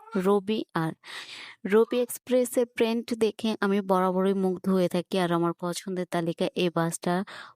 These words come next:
সব সময় আমি ওপরেই রাখি। এই বাসও ঠিক হানিফের মতোই যাতায়াত করে। আপনি চাইলে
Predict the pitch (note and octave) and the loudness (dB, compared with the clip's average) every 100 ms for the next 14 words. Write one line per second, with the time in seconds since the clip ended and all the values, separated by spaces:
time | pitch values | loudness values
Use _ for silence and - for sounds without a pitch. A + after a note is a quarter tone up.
0 | _ - - F#3+ - G3 F3+ F3+ F3 F3 | _ -6 -2 -2 -4 -6 -2 0 2 2
1 | F3+ - F3 F3+ E3+ E3 D#3+ D#3 - D#3+ | 0 0 -4 -2 -2 -2 -2 -4 -4 -4
2 | D#3 - - - - - - A3 A3 G#3 | -4 -6 -20 -20 -18 -20 -2 2 2 2
3 | G3+ - G#3 - G#3+ G#3 _ _ _ F#3 | 0 0 -2 2 0 0 _ _ _ -6
4 | F#3+ G3+ G#3 G3 G#3 G3 F3 G#3 G3 E3 | -2 0 0 0 2 2 2 0 0 0
5 | F3+ D#3+ - D#3 D#3+ - E3 - F#3 F#3 | 0 -2 -2 -4 -4 -2 -4 -2 -2 0
6 | F3 F3+ | 0 0